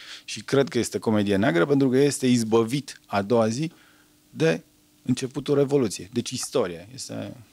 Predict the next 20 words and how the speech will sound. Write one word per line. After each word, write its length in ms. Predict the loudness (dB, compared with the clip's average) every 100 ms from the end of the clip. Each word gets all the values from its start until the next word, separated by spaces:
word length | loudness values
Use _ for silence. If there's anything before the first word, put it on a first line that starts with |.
| _
i-, 100 | -6
i-, 360 | -6 -6 -8 -4
istoria 720 | -6 -2 0 0 -2 -6 -8
aia 300 | -4 -2 0
mare 480 | 2 4 4 0 -6 -16
pe 60 |
care 200 | -12 -10
tu 380 | -6 -4 -2 -2
n-ai 180 | 0 0
de 80 | 0
unde 140 | -2
să 140 | -4
știi, 200 | -10 -6
nu 120 | -2 -2
o 40 |
cunoști, 320 | 0 0 2
nu 60 | 2
știi 220 | 0 -8
când 160 | -8 -4
începe. 500 | -4 -6 -12 -16